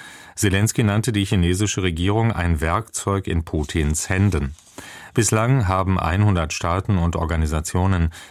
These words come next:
ihre Teilnahme an der Konferenz in Luzern zugesagt. Dabei soll über Wege zur Beendigung des Krieges beraten werden. China lässt offen, ob es einen Vertreter in die Schweiz schicken wird.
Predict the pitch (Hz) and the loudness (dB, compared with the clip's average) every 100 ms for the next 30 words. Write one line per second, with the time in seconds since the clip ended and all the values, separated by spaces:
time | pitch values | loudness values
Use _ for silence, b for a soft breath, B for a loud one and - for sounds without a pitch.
0 | B 90 82 - 87 90 85 87 85 80 | B -2 -2 -2 0 2 2 0 0 -2
1 | 76 82 - 78 69 71 85 - 82 82 | -2 -4 -4 -4 -4 -2 -2 -2 -4 -4
2 | 80 - 76 76 - 120 113 73 65 - | -4 -4 -4 -2 0 0 0 0 -4 -6
3 | - B B B 92 104 117 107 107 117 | -18 B B B -2 0 2 2 0 0
4 | 107 98 87 90 107 110 - 101 95 104 | 0 0 0 0 0 0 0 -2 0 2
5 | 117 76 78 78 - - 82 78 - 76 | 2 2 0 -2 -4 -4 -2 -2 -2 -2
6 | 73 - 80 80 76 71 - B B B | -2 -2 0 0 0 -2 -4 B B B
7 | - 104 104 98 95 - - 117 - 90 | 0 2 2 2 0 -4 -4 -4 0 0
8 | 80 78 82 - 82 87 87 82 - 85 | 0 -2 -4 -4 -4 -2 0 0 -2 -6
9 | - 87 87 - 85 80 80 80 - 87 | -4 -2 -2 -2 -2 -2 -2 -2 -2 -2
10 | 80 - - - 82 92 82 78 - | -2 -4 -8 -6 -2 0 0 -2 -6